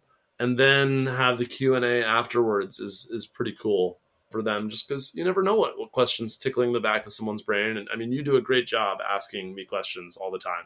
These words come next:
'cause I had no idea what I was gonna talk about today. Most Coffee Smarter episodes, I have no idea what I'm gonna talk about. You can probably tell in some of those episodes that I have no idea. <laughs>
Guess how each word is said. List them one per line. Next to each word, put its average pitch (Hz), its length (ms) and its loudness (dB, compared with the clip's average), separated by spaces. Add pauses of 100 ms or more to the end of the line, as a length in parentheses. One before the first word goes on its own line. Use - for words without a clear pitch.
'cause 90 240 -14
I 123 120 4
had 113 220 -4 (380)
no 135 380 4
idea 104 300 0
what 95 80 -6
I 92 80 -4
was 95 120 -6
gonna 98 180 -8
talk 104 200 -2
about 101 200 -4
today. 104 460 -2 (760)
Most 117 260 2
Coffee 117 240 0
Smarter 123 340 4
episodes, 123 500 2
I 95 80 -4
have 90 100 -8
no 107 240 -4
idea 101 220 0
what 101 80 0
I'm 101 60 -4
gonna 101 160 -4
talk 101 220 -2
about. 104 340 2
You - 60 -20
can 107 180 -14 (200)
probably 165 300 -2
tell 139 400 2
in 135 80 -4
some 131 180 2
of 135 60 2
those 135 160 6
episodes 139 580 0
that 147 120 -4
I 135 40 2
have 139 120 0
no 139 140 0
idea. 135 460 2
<laughs> - 60 -4